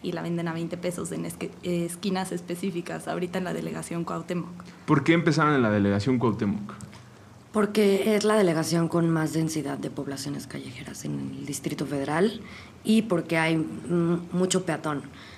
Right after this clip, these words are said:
Speaker 3: Entonces, como esto es muy de mano a mano,
Speaker 2: Ujú.
Speaker 3: em, pensamos que era ideal empezar ahí por esto mismo y porque creemos que también hay una densidad de población,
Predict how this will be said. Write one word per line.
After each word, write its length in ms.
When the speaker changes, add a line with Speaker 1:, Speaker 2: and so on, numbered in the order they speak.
Speaker 3:
Entonces, 220
como 420
esto 300
es 80
muy 280
de 100
mano 260
a 60
mano, 400
Speaker 2:
Ujú. 260
Speaker 3:
em, 640
pensamos 420
que 100
era 280
ideal 300
empezar 360
ahí 240
por 120
esto 200
mismo 360
y 80
porque 460
creemos 340
que 80
también 280
hay 100
una 120
densidad 400
de 100
población, 720